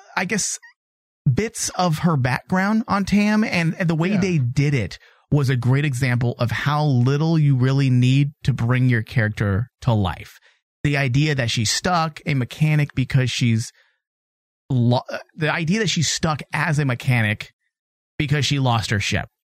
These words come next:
Speaker 2: Yes.
Speaker 1: She's not doing what she's supposed to or what she wants to. A-, in a way, she,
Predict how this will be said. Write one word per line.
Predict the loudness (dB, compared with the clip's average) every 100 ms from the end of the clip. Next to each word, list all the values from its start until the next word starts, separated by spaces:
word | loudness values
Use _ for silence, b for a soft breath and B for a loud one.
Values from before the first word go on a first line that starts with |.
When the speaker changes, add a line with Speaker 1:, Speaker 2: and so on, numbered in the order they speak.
| _ -10
Speaker 2:
Yes. | -10 -8 -8 -4
Speaker 1:
She's | 0 0
not | 0 0 0
doing | 2 2 2 2
what | 0 -2
she's | -4 0 2 2 -2 -6 _ _ -6
supposed | -2 -2 -2 -2 2 0 -2 -2
to | 0 2 0 0
or | 0
what | 2 0 0
she | 0 0
wants | 2 0 0 -4 -8
to. | -8 -8 -12 b b b _ -8
A-, | -6 -2
in | 0
a | 2
way, | 2 2 0
she, | 2 0